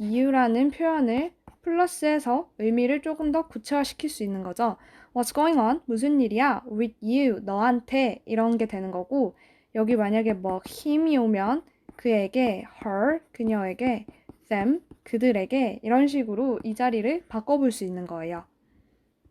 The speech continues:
그래서 피비가 대답을 해요. "I got no sleep last night"이라고 하죠. "I got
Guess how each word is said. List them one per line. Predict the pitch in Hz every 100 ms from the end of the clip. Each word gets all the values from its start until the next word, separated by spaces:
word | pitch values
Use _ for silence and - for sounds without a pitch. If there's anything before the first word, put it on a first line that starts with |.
| _ _ _ _ _ _ _
그래서 | - 262
피비가 | 359 359 349 - 330
대답을 | - 226 226 214
해요. | 226 190 180 _ _ _
"I | - 240
got | 247 285
no | 311 294
sleep | 277 - 247 277
last | 226 240 -
night"이라고 | 220 196 190 202 208 196
하죠. | 208 220 202 285 - _ _ _ _
"I | 214 208 240 302 330 _ -
got | 202 220